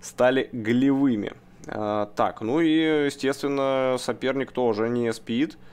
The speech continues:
Соперник атакует. Спартак Торнава, лучшая оборона лиги, я напоминаю. Алибаба! Боже мой, тут уже сказочных персонажей каких-то подключает Торнава, и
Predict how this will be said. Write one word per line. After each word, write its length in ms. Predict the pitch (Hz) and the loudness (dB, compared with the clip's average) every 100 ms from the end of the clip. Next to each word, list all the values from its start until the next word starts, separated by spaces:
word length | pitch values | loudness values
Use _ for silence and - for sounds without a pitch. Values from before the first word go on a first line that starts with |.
| - - - - - | -20 -20 -20 -20 -12
Соперник 680 | - 98 123 120 117 - - | -8 -4 0 2 0 -4 -2
атакует. 920 | 107 104 113 127 - 123 143 185 - - - - - - - - | 0 0 0 -2 -2 2 4 4 0 -16 -16 -20 -20 -20 -20 -20
Спартак 560 | - - 120 117 127 - | -10 0 0 2 0 2
Торнава, 520 | 127 123 123 143 156 | 0 2 6 6 6
лучшая 420 | 135 147 - 135 | 6 4 4 4
оборона 400 | 123 131 131 127 | 6 6 6 4
лиги, 240 | 120 127 139 | 2 0 0
я 100 | 139 | 0
напоминаю. 340 | 139 139 - | 0 2 8
Алибаба! 1080 | 139 170 147 147 160 127 180 220 208 120 104 | 8 8 8 12 12 12 12 12 12 12 8
Боже 460 | 123 165 226 151 156 | 4 8 8 8 6
мой, 200 | 160 131 | 6 4
тут 200 | 151 160 | 2 2
уже 220 | 165 165 - - | 2 2 -4 -14
сказочных 720 | - - 247 226 - - 185 - | -10 6 8 8 6 0 0 4
персонажей 640 | 185 - 208 220 214 170 | 4 8 8 10 8 6
каких-то 400 | - 147 165 - | -2 -4 -4 -6
подключает 720 | - - 170 160 190 160 - | -12 -4 -2 0 6 6 6
Торнава, 680 | 156 151 165 196 202 165 139 | 4 6 6 8 8 8 6
и 320 | 143 156 156 | 6 4 2